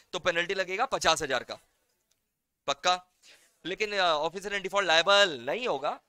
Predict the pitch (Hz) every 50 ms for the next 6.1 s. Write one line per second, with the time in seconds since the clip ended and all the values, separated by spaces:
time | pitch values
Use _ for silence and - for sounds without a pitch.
0 | _ _ _ _ - 127 120 120 120 120 - 151 175 170 147 190 190 196 185 143
1 | 175 202 202 - - 170 160 160 165 170 190 196 196 156 143 170 - - - 208
2 | 196 185 151 - - _ - 156 139 143 - - - 185 214 - - - - _
3 | _ _ _ _ _ - 165 147 143 151 143 135 156 147 131 123 127 143 190 240
4 | 233 220 190 - 202 190 - 180 185 175 - 190 185 175 170 170 156 160 165 165
5 | 180 180 - 185 190 233 269 262 - 156 160 151 143 127 117 107 98 90 - -
6 | - -